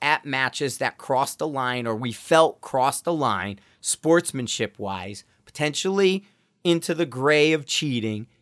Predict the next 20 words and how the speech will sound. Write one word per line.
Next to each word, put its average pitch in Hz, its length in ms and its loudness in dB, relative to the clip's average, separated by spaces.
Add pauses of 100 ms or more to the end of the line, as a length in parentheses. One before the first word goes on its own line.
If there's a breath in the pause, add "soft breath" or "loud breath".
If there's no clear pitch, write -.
(280)
and 139 160 -4
said 143 340 2
nothing 123 460 -2
about 104 400 -2
it. - 100 -20 (420)
We, 139 220 -2
we, 139 200 -2
we, 135 240 -10
we've 156 220 -2
all 170 220 10
done 139 240 2
it 143 100 -4
and 131 100 -6
seen 98 300 -4
it. 90 180 -16
And 117 240 -6
even 160 280 -2
he 202 180 2
admitted 110 380 0
it. 90 140 -12